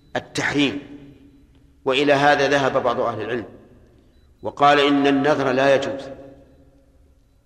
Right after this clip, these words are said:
سواء كان مطلقا أو معلقا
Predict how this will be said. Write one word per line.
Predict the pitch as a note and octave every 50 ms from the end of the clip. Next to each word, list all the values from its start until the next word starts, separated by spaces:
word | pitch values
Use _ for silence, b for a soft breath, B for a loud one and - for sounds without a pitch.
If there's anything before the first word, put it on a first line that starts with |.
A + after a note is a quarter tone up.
| _ _ _ _ _ -
سواء | - - B2+ C#3+ C#3+ D3+ D3 C#3
كان | C#3+ D3 D3 D3 C#3+
مطلقا | D3+ C#3+ C#3+ C#3+ D3 D3 D3 D3+ D3+ D3+ D3 D3 - - - - - - - - - - - - - _ _ _ _ -
أو | B2+ C#3 D3 D3
معلقا | D3 D3 C3+ C3 C#3 C3 A2+ G2+ F#2 - - - -